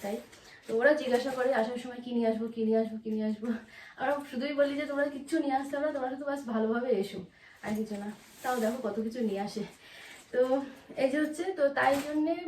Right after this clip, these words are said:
আহ, বড়দি পয়সা দিয়ে, টাকা দিয়ে গেছিলো কিছু, তো সেটা দিয়ে কিছু, আহ, মানে বাজার করেছি আর কি, কিছু কিনেছি, সেটাই তোমাদেরকে দেখাবো। আহ, আমি তিনটে কুর্তি কিনেছি,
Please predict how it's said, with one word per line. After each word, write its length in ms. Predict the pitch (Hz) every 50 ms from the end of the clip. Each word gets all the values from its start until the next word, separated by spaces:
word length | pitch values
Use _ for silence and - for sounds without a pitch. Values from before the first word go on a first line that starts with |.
| 302 - -
আহ, 180 | - 240 247 240
বড়দি 240 | 247 247 233 - 233
পয়সা 240 | 254 240 240 262 233
দিয়ে, 300 | 247 240 240 240 233 233
টাকা 240 | - - 240 247
দিয়ে 220 | 247 247 240 240 233
গেছিলো 360 | 277 277 220 254 220 277 277
কিছু, 320 | 277 254 220 247 339 370 359 - - - - - - -
তো 280 | 262 254 254 262 262 269
সেটা 580 | - 262 247 226 240 247 247 254 254 247 - - 233 - -
দিয়ে 260 | 220 226 254 262 262
কিছু, 400 | 262 - - - 262 254 254 247 - -
আহ, 180 | - 254 254 247
মানে 440 | 240 233 226 226 233 226 233 240 240 226 214 165 214 220 - - -
বাজার 240 | - 247 247 247 233
করেছি 400 | - 226 208 208 202 - 214 190
আর 160 | 185 185 185 180
কি, 180 | 196 196 202 208 - - - - - - - -
কিছু 180 | 240 226 226
কিনেছি, 380 | 220 269 262 226 196 180 - - - - -
সেটাই 200 | - 254 285 311
তোমাদেরকে 360 | 302 254 202 196 208 214 330 311
দেখাবো। 280 | 185 175 - - - - - - - - - - - - - - - - - - _ _ _ _ _ _ - - - - - - - - - - - - - - - - - - - - - -
আহ, 220 | 233 233 226 -
আমি 140 | 262 269 277
তিনটে 280 | 277 269 262 262 277
কুর্তি 380 | 285 285 277 269 - - - 277 277
কিনেছি, 440 | 277 277 277 269 269 - 320 370